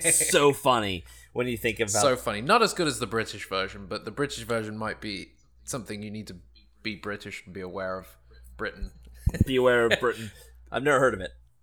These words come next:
Speaker 2: Um,
Speaker 1: It's called Shameless.
Speaker 2: Um, no, I'm trying to think of some of the other, uh, good options here. I'm, it's so weird. I'm, I'm having, like, a bit of a brain freeze right now.
Speaker 1: Well, I don't know if you know,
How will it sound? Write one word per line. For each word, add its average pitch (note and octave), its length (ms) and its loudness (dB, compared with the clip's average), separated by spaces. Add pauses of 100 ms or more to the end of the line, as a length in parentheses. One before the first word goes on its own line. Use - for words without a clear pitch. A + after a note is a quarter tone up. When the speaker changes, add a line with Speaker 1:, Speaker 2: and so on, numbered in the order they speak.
(200)
Speaker 2:
Um, C3+ 400 6 (1500)
Speaker 1:
It's - 100 -18
called C3 160 -12
Shameless. G2+ 440 -14
Speaker 2:
Um, C3 520 4
no, E3+ 160 0
I'm D#3 360 -6
trying G#3+ 180 -2
to - 40 -4
think G3 140 -2
of D#3+ 60 -6
some C#3+ 140 -2
of B2+ 60 -4
the A#2+ 80 0
other, G#2+ 480 -2
uh, G#2 220 -8
good G2 240 -6
options F#2+ 560 -8
here. F2+ 280 -6
I'm, G#2+ 220 -10 (160)
it's A#2 160 -10
so C#3+ 160 -2
weird. G#2+ 380 -4 (120)
I'm, F2+ 220 -8 (100)
I'm F#2+ 120 -8
having, G2 220 -8
like, F#2 160 -8
a E2+ 240 -4
bit F#2 100 -8
of E2+ 100 -10
a D#2+ 40 -10
brain E2+ 280 -10
freeze D2+ 320 -12
right D2 180 -8
now. C#2+ 280 -12 (440)
Speaker 1:
Well, D#3 200 0
I E3+ 100 6
don't F#3+ 160 0
know G#3+ 100 0
if D#3+ 200 -2
you C3+ 80 -6
know, B2+ 460 -2